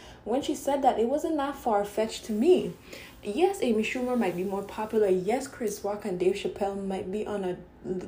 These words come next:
different level, but I understood the principle of what she was saying. Secondly, when Monique had the problems with Oprah, Lee Daniels, and Tyler Perry, I was, I stood behind her, I defended her. You know, when,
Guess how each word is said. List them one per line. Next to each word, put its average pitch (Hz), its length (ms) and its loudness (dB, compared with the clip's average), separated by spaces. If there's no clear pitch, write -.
different 214 400 4
level, 185 480 6
but 180 180 2
I 226 120 4
understood 220 600 0
the 185 80 0
principle 214 640 0
of 180 140 2
what 175 160 2
she 196 140 -2
was 185 180 -4
saying. - 600 -4
Secondly, 320 800 6
when 269 260 4
Monique 240 300 4
had 277 420 -4
the 214 80 0
problems 214 600 -2
with 185 200 4
Oprah, 196 680 2
Lee 208 240 2
Daniels, 190 760 0
and 196 180 -2
Tyler 180 300 2
Perry, 269 680 4
I 247 160 4
was, 247 340 0
I 233 120 0
stood 262 340 0
behind 226 440 -2
her, 262 60 4
I 226 140 4
defended 208 580 -2
her. 180 340 2
You 208 140 2
know, 202 160 2
when, 208 320 2